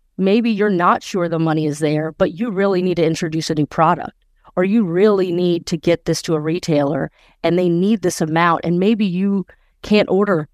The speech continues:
what you needed to order or what you wanted to, but you need this to work. And, or you go to an event or a pop-up or one of these expos, and maybe the money isn't all there for you to really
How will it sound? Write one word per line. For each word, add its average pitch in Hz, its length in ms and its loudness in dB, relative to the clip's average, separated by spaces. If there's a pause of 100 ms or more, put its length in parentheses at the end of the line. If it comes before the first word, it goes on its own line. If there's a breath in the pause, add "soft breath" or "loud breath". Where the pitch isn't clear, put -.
what 165 300 0
you 165 120 0
needed 156 360 0
to 170 120 -2
order 160 400 0
or 151 160 -2
what 156 200 0
you 156 120 -6
wanted 160 400 -4
to, 254 300 0 (420)
but 196 120 4
you 180 160 0
need 190 240 0
this 175 180 -2
to 175 100 -2
work. 156 340 0 (100)
And, 165 280 -2 (300)
or 208 160 0
you 220 100 0
go 220 200 2
to 220 60 -4
an 226 100 0
event 226 440 0 (180)
or 180 120 -2
a 170 80 -4
pop-up 208 480 0
or 180 180 2
one 170 140 -2
of 190 80 -4
these 180 180 -8
expos, 170 600 -2
and 175 240 -2 (420)
maybe 214 400 0
the 226 80 2
money 220 240 2
isn't 220 200 0
all 190 180 2
there 190 240 0
for 190 160 -6
you 175 100 -2
to 151 60 -4
really 160 440 0